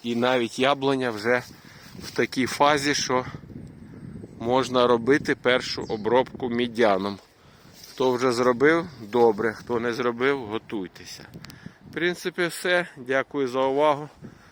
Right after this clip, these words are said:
Сподіваюсь, моє відео стане комусь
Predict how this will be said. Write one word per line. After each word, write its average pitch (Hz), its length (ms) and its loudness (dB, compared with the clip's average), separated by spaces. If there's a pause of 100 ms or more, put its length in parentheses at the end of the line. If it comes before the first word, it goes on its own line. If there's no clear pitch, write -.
(160)
Сподіваюсь, 123 880 0
моє 120 320 0
відео 131 400 -2
стане 127 440 -2
комусь 120 640 -6